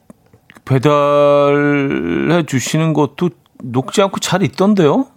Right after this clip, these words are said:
예, 거기 뭐, 어, 드라이 아이스나 이런 것들을 채워 넣기 때문에, 예, 거의 녹지 않고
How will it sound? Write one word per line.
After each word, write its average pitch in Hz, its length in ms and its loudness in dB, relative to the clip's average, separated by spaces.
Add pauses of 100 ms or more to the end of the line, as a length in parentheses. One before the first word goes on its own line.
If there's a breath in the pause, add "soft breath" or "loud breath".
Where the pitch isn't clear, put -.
(440)
예, 110 280 0
거기 123 220 -2
뭐, 117 260 0 (440 loud breath)
어, 98 680 -4
드라이 151 340 -2
아이스나 127 500 -2
이런 113 200 -2
것들을 110 680 -2
채워 156 260 -2
넣기 113 280 -2
때문에, 101 680 -4 (720 loud breath)
예, 107 320 -4 (220 soft breath)
거의 160 300 -2
녹지 156 320 -2
않고 151 460 -4